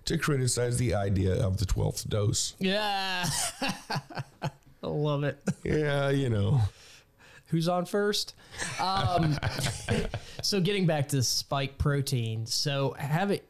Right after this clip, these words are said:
Speaker 2: a doctor said this, not
Speaker 1: Mm-hmm.
Speaker 2: me. So it's not, I
Speaker 1: Mm-hmm.
Speaker 2: didn't say this. A cardiologist was talking about this. Peter McCullough. So he was saying that the spike protein, which is the dangerous part of the virus.
Speaker 1: Yeah.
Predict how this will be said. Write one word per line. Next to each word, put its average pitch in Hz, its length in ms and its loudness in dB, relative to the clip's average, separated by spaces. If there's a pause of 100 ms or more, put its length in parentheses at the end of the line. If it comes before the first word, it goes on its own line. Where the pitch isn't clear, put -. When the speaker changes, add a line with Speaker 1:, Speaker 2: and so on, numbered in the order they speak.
Speaker 2:
a 123 80 -8
doctor 139 600 0
said 117 280 0
this, - 280 0
not 127 140 4
Speaker 1:
Mm-hmm. 104 100 4
Speaker 2:
me. 104 260 4
So 123 220 0
it's 117 140 0
not, 131 240 2 (340)
I 127 40 0
Speaker 1:
Mm-hmm. 107 240 2
Speaker 2:
didn't 101 200 4
say 135 200 2
this. 120 220 -2 (180)
A 143 100 -2
cardiologist 147 1080 0
was 123 160 0
talking 120 340 -6
about 123 240 -4
this. - 280 -4 (220)
Peter 156 280 0
McCullough. 160 580 -2 (400)
So 139 540 2 (460)
he 147 140 4
was 247 120 2
saying 131 480 4 (100)
that 143 220 0
the 127 560 2 (580)
spike - 440 -2
protein, 123 760 0 (100)
which 135 300 0
is 135 140 0
the 160 100 2
dangerous 160 480 2
part 120 380 -2
of 143 160 2
the 135 100 2
virus. 123 400 0
Speaker 1:
Yeah. - 200 2